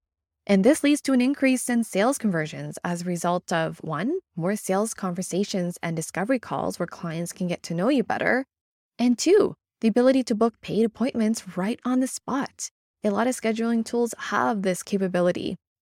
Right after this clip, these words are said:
So with buyer behavior, it's really important to catch buyers when they're in the mode of wanting to buy and expressing interest. If too much time passes, the chances of losing interest or finding another supplier increases.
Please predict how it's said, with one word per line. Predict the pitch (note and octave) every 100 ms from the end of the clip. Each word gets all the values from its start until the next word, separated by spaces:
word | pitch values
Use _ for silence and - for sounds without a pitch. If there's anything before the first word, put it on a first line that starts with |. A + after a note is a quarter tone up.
| _ _ _ _ _
So | - A3+
with | G#3 A3
buyer | G3 A3 C4+
behavior, | A#3+ F3 F#3 F#3+ A#3+ D#4 F4 _
it's | G#3+ -
really | G#3+ A#3
important | B3 A3+ A3+ G3+ G3
to |
catch | - G3 - -
buyers | F3+ F#3 E3+ E3+
when | F3 E3+
they're | E3 E3+ -
in | G#3
the | G#3+
mode | G3 F3+ F3
of | E3
wanting | E3 E3+ - E3+
to | - -
buy | E3+ F3 D#3+ D#3 -
and | E3+
expressing | - - D#3 - D#3 -
interest. | D#3+ - - - - - _ _ _ _ -
If | G3 -
too | A#3
much | A#3+ A#3+ -
time | F#3+ G3+
passes, | G#3+ A#3 A#3+ C#4+ D4+ - -
the | G#3
chances | G3+ - G#3 B3 C4+ C4+
of | - G3
losing | F#3 G3+ G#3+ G#3+
interest | F#3+ F#3 A3 G#3+ -
or | G3
finding | - F3 G3 G3+ G#3+
another | F#3+ F3+ F#3+ G3
supplier | G3 - E3+ D#3+ F#3+ C#4 D#4+ _ _ -
increases. | C4+ - - - - -